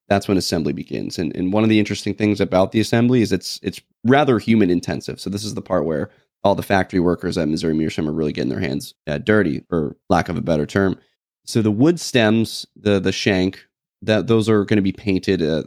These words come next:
the cob-like ink, uh, that paint, they're gonna apply that same color paint.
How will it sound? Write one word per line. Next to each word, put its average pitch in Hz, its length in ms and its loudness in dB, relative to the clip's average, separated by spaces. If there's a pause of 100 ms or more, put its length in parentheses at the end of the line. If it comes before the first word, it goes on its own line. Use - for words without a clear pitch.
the 87 140 -8
cob-like 87 640 0
ink, 95 300 -2 (180)
uh, 69 120 -6
that 80 180 -2
paint, 95 240 -2
they're 87 100 -4
gonna 80 120 -4
apply 90 180 -2
that 80 160 -4
same 85 180 -4
color 73 240 -6
paint. 80 300 -8